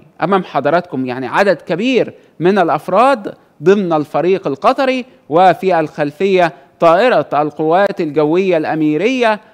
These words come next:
القطرية، ووقفة التمام، وقفة الانتباه،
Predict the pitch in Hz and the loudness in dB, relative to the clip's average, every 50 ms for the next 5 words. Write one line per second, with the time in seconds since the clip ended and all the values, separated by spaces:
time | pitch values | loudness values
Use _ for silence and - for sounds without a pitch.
0 | _ - - 160 175 170 151 - - 151 147 - 143 139 156 175 190 185 170 156 | _ 0 2 4 4 4 2 -2 -4 -6 -4 -4 -2 -2 0 2 2 2 2 0
1 | 147 - - _ _ - - 135 156 190 190 - - - 151 - - 139 _ - | -2 -8 -20 _ _ -2 2 4 4 4 4 0 -6 -12 -12 -10 -10 -10 _ -6
2 | 151 139 160 185 220 240 254 262 247 202 147 139 139 - - - 120 - 113 - | -6 -2 0 0 2 2 2 0 -2 -4 -6 -8 -10 -10 -12 -18 -16 -14 -14 -16
3 | - 113 123 120 - 135 143 185 214 254 269 269 | -14 -16 -18 -14 -10 -2 2 4 4 6 4 2